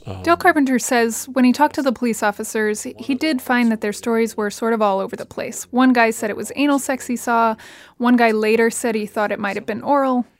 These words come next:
Speaker 1: The other two officers said they never saw anything.
Speaker 2: So Dale says he believes John's story.
Speaker 1: There probably was actually no sex.
Speaker 2: He thinks what might have happened is that the cops walked in and saw some gay art on the wall and some gay magazines lying around.
Speaker 1: I have a feeling that really set off the officers.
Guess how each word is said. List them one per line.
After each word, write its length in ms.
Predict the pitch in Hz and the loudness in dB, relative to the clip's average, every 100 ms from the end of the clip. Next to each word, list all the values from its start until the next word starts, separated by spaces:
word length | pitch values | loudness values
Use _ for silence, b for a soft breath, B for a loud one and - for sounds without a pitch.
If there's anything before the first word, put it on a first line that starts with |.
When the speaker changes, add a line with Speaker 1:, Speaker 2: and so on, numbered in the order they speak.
| _ - | _ 4
Speaker 1:
The 120 | 139 | 4
other 100 | 175 | 4
two 220 | - 139 | 4 6
officers 400 | 120 - 117 104 | 6 2 -4 -2
said 160 | 123 101 | 0 2
they 120 | 101 | 2
never 180 | 101 95 | 0 -4
saw 260 | - 98 | -2 -2
anything. 460 | 113 104 - - - - | -2 -4 -8 -12 -16 -14
Speaker 2:
So 160 | - | -4
Dale 340 | 262 330 330 302 | 0 4 4 2
says 220 | - 233 | 2 2
he 80 | 247 | 2
believes 380 | 233 254 233 - | 2 0 -2 -4
John's 260 | - - | -6 -8
story. 380 | - 233 - 240 | -8 -8 -8 -8
Speaker 1:
There 220 | 98 101 | 0 0
probably 560 | 90 131 117 107 98 98 | 2 2 2 2 0 -2
was 240 | 95 95 | 0 -2
actually 500 | 95 98 - 92 92 | -2 -2 -2 -6 -6
no 180 | 90 95 | -6 -6
sex. 540 | 95 - 92 - - - | -6 -8 -8 -10 -12 -4
Speaker 2:
He 120 | 285 | 0
thinks 240 | 349 370 | 2 4
what 100 | 359 | 4
might 160 | 302 285 | 4 4
have 80 | 262 | 6
happened 300 | 240 233 220 | 4 2 -2
is 100 | 214 | -2
that 140 | 208 | -6
the 80 | 208 | -2
cops 260 | 247 240 240 | 0 2 4
walked 300 | 240 277 254 | 4 4 0
in 260 | 233 233 | 2 2
and 100 | 220 | 0
saw 140 | 208 196 | -2 -4
some 220 | 233 214 | -2 -2
gay 180 | 226 240 | 0 0
art 280 | 208 233 | 0 2
on 160 | 254 254 | 4 4
the 60 | 254 | 4
wall 460 | 240 233 226 220 | 2 2 2 0
and 180 | 208 214 | -2 -6
some 200 | - 208 | -8 -6
gay 160 | 214 220 | -2 -2
magazines 600 | 208 214 233 233 226 226 | -2 -2 -2 0 -2 0
lying 320 | 220 226 226 | 0 2 2
around. 440 | 220 220 214 214 | 2 0 0 2
Speaker 1:
I 140 | 135 170 | 4 4
have 180 | 151 | 4
a 60 | 110 | 2
feeling 420 | - 127 110 95 | 0 2 4 2
that 260 | 90 127 123 | 2 2 4
really 300 | 123 113 101 | 2 2 0
set 340 | - 123 104 | 0 2 2
off 300 | 90 87 - | 2 -2 -4
the 80 | - | -8
officers. 560 | 82 82 101 - 101 | -6 -8 -10 -10 -12